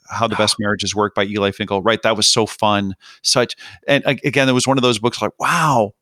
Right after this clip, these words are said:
Speaker 1: really great insights, really great insights on relationships.
Speaker 2: And, and again, on that, just really quick, I, it, it's one that has changed how I, I inter-, interact with my wife. It influenced my, my, my, my world, and not just my world, my, my family. So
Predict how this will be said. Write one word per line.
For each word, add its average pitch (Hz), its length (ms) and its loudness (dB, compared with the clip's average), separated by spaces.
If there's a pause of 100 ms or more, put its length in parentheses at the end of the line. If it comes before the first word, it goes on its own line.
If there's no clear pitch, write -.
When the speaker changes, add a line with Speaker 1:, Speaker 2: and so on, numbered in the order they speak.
Speaker 1:
really 139 240 2
great 127 220 2
insights, 101 640 0
really 131 200 2
great 110 180 0
insights 101 380 -4
on 95 100 -4
relationships. 95 720 -2
Speaker 2:
And, 143 100 -2 (160)
and 160 100 -4
again, 170 300 0
on 143 200 2
that, 156 200 2
just 139 240 0
really 143 240 2
quick, - 420 -2 (180)
I, 156 100 0 (520)
it, 143 220 -4
it's 143 160 0
one 156 220 2
that 151 120 2
has 143 160 0
changed 156 380 0
how 143 280 0
I, 135 440 2 (460)
I 127 140 -2
inter-, 135 480 0 (120)
interact 143 420 0
with 143 140 0
my 117 100 2
wife. 110 380 0
It 123 140 0
influenced 139 600 0 (300)
my, 131 600 2 (160)
my, 131 260 2
my, 120 180 2
my 117 220 2
world, 123 540 4
and 113 140 -2
not 185 160 0
just 151 160 0
my 175 140 2
world, 123 280 0
my, 110 160 2
my 107 180 0
family. 196 440 -2
So 98 380 -4